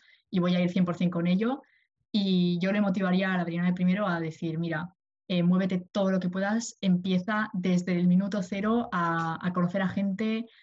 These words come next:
a moverte con todo tipo de asociaciones de la universidad, a moverte con prácticas y a moverte con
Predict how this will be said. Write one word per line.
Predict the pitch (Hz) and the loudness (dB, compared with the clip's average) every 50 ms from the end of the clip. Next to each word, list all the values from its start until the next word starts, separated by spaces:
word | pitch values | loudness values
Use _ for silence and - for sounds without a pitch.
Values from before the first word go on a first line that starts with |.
| _ _ _ _ _ - | _ _ _ _ _ -4
a | 180 175 170 170 | -2 0 0 2
moverte | 175 170 170 170 180 185 180 180 180 196 190 180 180 | 2 2 2 2 2 2 0 0 0 -2 -4 -2 -2
con | - 185 180 175 180 | 2 2 4 4 2
todo | 185 185 185 | 2 0 0
tipo | 180 185 185 | 0 0 0
de | 180 | 0
asociaciones | 175 185 180 175 - 180 180 175 175 | 0 0 0 0 2 2 2 2 2
de | |
la | 175 170 | 0 0
universidad, | 175 170 170 170 - - 190 190 190 196 202 208 208 - | 0 -2 -2 -4 -4 -4 -4 -2 -2 -2 -2 -4 -4 -2
a | 185 175 | -2 -2
moverte | 175 170 180 175 180 185 | 0 0 -2 -2 -2 -2
con | 185 180 180 | 0 0 0
prácticas | 180 180 180 180 185 180 185 190 190 190 196 185 - - | 2 0 -2 -2 -2 -4 -4 -2 -2 -2 -4 -6 -8 -6
y | 190 | -4
a | 170 165 | -4 -4
moverte | 165 165 165 160 - 180 | -4 -6 -6 -6 -8 -8
con | 170 165 170 - | -6 -6 -8 -8